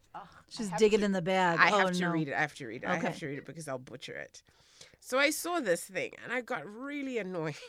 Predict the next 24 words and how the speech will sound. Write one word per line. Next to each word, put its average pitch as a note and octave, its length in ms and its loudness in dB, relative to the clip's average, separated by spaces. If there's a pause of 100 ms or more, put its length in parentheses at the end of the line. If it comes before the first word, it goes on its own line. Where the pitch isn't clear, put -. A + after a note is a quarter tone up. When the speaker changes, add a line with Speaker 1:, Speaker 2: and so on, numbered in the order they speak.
Speaker 1:
<laughs> - 240 -4
Speaker 2:
Oh, A3+ 340 4
no. F3+ 520 -2 (1120)
Speaker 1:
Bloop, B3+ 160 -10
bloop, B3+ 280 -8
bloop, A#3+ 180 -10
bloop. B3 300 -6 (100)
Where C#3 160 -14
is C#3+ 140 -12
it? D#3 380 -14
It's D#3 140 -8
easier D#3 260 -10
if - 120 -4
I - 60 -4
do - 180 -6
this. D3+ 400 -6 (280)
Ah, B2+ 200 -6 (160)
here A#3 220 2
it F3 80 2
is. - 160 -12 (220)
So A#3+ 360 8 (180)
it F#3 160 -6
says, A2+ 500 -2 (1600)
Rihanna C4+ 560 8